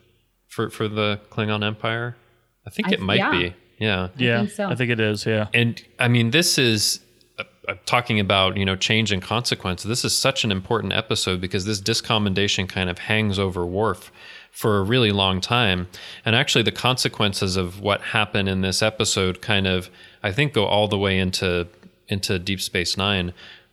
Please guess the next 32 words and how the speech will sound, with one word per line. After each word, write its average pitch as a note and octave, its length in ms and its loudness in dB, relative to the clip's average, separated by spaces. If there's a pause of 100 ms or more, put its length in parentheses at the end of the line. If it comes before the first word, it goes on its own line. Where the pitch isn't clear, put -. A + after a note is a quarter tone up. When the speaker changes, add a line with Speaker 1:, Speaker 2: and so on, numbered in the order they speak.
(360)
Speaker 1:
You F2+ 140 -10
may E2+ 100 -6
not F2 180 -2
know G2 80 0
about F#2+ 240 0
some G2+ 140 -2
of F#2 60 0
those F#2 120 0
details, G2 380 -2
Amy, F#2+ 260 0
but G2+ 320 2
I A#2+ 80 2
mean, A#2+ 160 4
it, - 480 0
they B2+ 140 4
really C#3+ 320 4
ch-, - 220 -2
kinda, A2+ 240 4
like, G#2 180 2
carry A#2 320 2
that G2+ 160 4
over. G#2 320 2
And G2 100 2
there's F#2+ 140 0
all A#2+ 300 4
of G#2 100 0
these G2+ 220 2
far-reaching A#2+ 500 0
consequences G#2 720 -2
from F#2 240 -2
this F#2 240 0
one G2 440 0